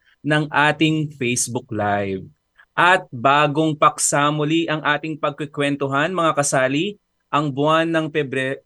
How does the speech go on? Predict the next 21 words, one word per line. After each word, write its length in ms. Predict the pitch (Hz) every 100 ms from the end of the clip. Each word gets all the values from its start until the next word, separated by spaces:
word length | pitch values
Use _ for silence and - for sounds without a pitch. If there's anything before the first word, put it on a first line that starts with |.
| -
Pebrero 720 | 147 131 139 147 165 190 -
ay 240 | 139 135
National 720 | 127 127 143 151 156 151 147 147
Arts 400 | 127 127 - -
Month. 560 | 113 123 156 175 117 _ _ -
At 160 | - 135
bilang 320 | 139 190 226
pakikiisa 640 | 165 160 160 139 - 147
sa 160 | 147 147
pagdiriwang 880 | 143 135 127 127 120 131 160 214 214 - _
ngayong 320 | 143 147 147
araw, 480 | 147 131 131 147 147
tampok 480 | 147 135 131 156 156
sa 160 | - 151 127
ating 320 | 127 143 135
programa, 720 | - 131 117 117 117 127 120 - _ _
ang 240 | - 208
mga 240 | 233 208 143
sining 400 | - 214 190 185
at 240 | 131 -
kwento 640 | - 233 220 165 165 160